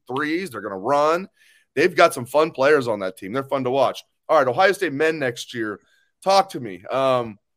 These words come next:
what are your expectations? And then talk to me about maybe some of the incoming freshmen. Like, can Devin Royal, Ohio's Mister Basketball,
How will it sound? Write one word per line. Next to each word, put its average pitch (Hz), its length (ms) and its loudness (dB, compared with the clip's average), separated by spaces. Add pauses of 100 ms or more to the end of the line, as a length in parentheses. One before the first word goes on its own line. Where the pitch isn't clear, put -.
(120)
what 147 160 4
are 208 40 0
your 208 140 2
expectations? 165 960 -2 (300)
And 196 100 -2
then 208 140 0
talk 277 260 2
to 285 80 -6
me 220 140 6 (120)
about 175 320 2
maybe 180 160 -2
some - 160 -8
of 165 60 -6
the 160 80 -2
incoming 147 340 -4
freshmen. 139 360 0
Like, 113 140 -6
can 131 160 -6
Devin 165 360 0
Royal, 156 540 4
Ohio's 139 400 0
Mister 151 280 -8
Basketball, 131 760 -2